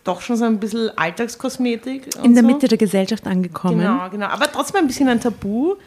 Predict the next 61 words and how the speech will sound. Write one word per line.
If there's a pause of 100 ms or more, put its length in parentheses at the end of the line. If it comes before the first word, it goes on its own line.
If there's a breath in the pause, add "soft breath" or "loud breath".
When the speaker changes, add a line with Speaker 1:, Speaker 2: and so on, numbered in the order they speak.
(100 soft breath)
Speaker 2:
Mhm.
Speaker 1:
Und
es
ist
fast
schon
so,
als
Feministin
soll
man
sagen,
nein,
man
lässt
nichts
machen,
man
will
natürlich
altern,
aber
das
finde
ich
ja
auch
urdeppert.
Also
wenn
man (260 soft breath)
Bock
hat,
irgendwas
machen
zu
lassen,
soll
man
das
halt
machen. (520 soft breath)
Aber
eben,
ich
frage
mich
auch,
wo
ist
so,
wer
macht
das,
bei
wem
schaut's
okay
aus,
wann
wird's